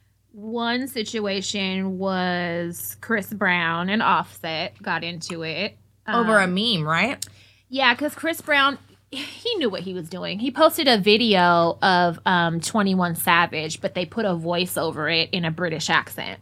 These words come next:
Speaker 2: Mm-hmm.
Speaker 1: of him, like, rapping, but it's, like, not his voice. And so he posted it, and he put, "Y'all crazy, like, y'all gotta stop with the memes," and put laughing faces, right? So it's like, you didn't, if you really felt like it, you wouldn't have posted
Speaker 2: Posted
Speaker 1: it.
Speaker 2: it.
Speaker 1: So Offset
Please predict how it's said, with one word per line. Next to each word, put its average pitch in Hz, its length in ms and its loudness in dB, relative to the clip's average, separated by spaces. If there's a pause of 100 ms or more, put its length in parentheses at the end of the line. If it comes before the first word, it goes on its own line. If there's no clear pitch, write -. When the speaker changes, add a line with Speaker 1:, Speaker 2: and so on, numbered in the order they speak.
(120)
Speaker 2:
Mm-hmm. 175 260 -4 (160)
Speaker 1:
of 196 140 2
him, 190 200 -4
like, 170 180 -2
rapping, 160 520 -2
but 180 140 -4
it's, 175 140 -8
like, 151 160 -4
not 170 200 -2
his 160 160 -6
voice. 180 400 -4 (320)
And 202 220 4
so 190 180 4
he 247 200 0
posted 262 520 2
it, 180 240 4
and 185 120 2
he 233 100 2
put, 208 400 4
"Y'all 202 340 2
crazy, 185 640 -2
like, 180 240 0
y'all 185 180 2
gotta 175 240 -2
stop 160 380 0
with 180 140 -6
the 180 80 -4
memes," 165 560 -6
and 185 120 -6
put 190 200 -8
laughing 190 400 -2
faces, 147 420 -10
right? 160 340 -8
So 254 160 0
it's 220 140 0
like, 233 220 6
you 311 100 6
didn't, 277 320 2
if 285 140 0
you 302 140 12
really 254 320 6
felt 226 300 4
like 240 260 4
it, 247 180 6
you 226 120 2
wouldn't 196 280 2
have 165 240 -4
posted 190 300 0
Speaker 2:
Posted 170 180 0
Speaker 1:
it. 127 100 -2
Speaker 2:
it. 98 160 -6 (420)
Speaker 1:
So 214 200 4
Offset 220 560 0